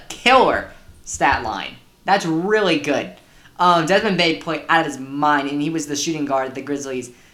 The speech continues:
uh, had. I mean, Dillon Brooks played twenty-two minutes. He played, Dylan, uh, sorry, Desmond Bane played twenty-eight. But, yeah, Desmond Bane played really, really fantastic, and it was great to see, um, our rookie, uh, having fun out there,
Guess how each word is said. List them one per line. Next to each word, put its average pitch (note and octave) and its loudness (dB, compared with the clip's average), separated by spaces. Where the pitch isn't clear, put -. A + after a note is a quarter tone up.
uh, C3 -2
had. D#3 2
I C#3 -6
mean, C#3 -6
Dillon C#3+ -6
Brooks C3 -8
played C3 -10
twenty-two C#3 -10
minutes. B2 -8
He D3 -10
played, B2+ -12
Dylan, C#3+ -4
uh, C#3 -2
sorry, B2+ -4
Desmond C3+ -4
Bane C#3+ -4
played C#3+ -4
twenty-eight. - -2
But, F#3 2
yeah, F3+ 2
Desmond F#3 -2
Bane E3 2
played C#3+ -4
really, D3 0
really C3+ -4
fantastic, C3 -4
and C#3 -6
it - -6
was C3 -8
great C#3+ -6
to C#3 -6
see, B2+ -6
um, C3 -2
our C3 0
rookie, C3 -8
uh, C3 -2
having C3+ -2
fun E3 -2
out B2 -2
there, A#2+ -6